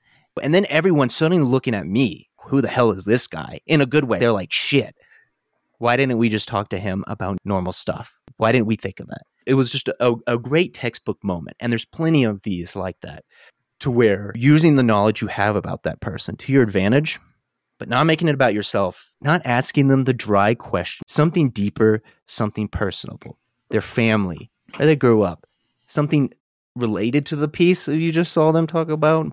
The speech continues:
but beyond that, something real. I saw him again later at an event. We had follow-up about the food.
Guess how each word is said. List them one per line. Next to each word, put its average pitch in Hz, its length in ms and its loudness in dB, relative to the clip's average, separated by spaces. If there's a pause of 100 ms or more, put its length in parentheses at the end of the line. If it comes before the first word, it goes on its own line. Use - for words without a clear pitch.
(100)
but 117 160 2
beyond 98 420 0
that, 65 140 -14 (140)
something 120 500 -2
real. - 360 -6 (600)
I 104 60 -6
saw 135 260 2
him 131 80 4
again 123 360 2
later 117 280 6
at 113 100 4
an 104 100 2
event. 113 360 -2 (600)
We 107 80 -6
had 104 160 -4
follow-up 107 500 2
about 95 280 0
the 87 80 -4
food. - 380 -10